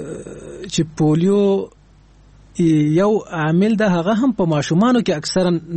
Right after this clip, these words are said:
د فلج ورکوي. یعنې داسې یو واکسین نشته چې هغه د لویانو د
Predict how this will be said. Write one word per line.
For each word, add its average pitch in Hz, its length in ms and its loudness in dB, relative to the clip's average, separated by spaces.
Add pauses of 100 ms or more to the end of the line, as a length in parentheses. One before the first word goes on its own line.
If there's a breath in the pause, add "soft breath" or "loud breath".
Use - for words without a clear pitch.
د 147 240 -4
فلج 160 480 -2
ورکوي. 180 380 -2 (280 loud breath)
یعنې 170 160 2
داسې 190 200 0
یو 170 140 2
واکسین 160 540 0
نشته 208 480 0 (440 loud breath)
چې - 180 -4
هغه 170 160 0
د 170 80 0
لویانو 170 500 2
د 165 140 0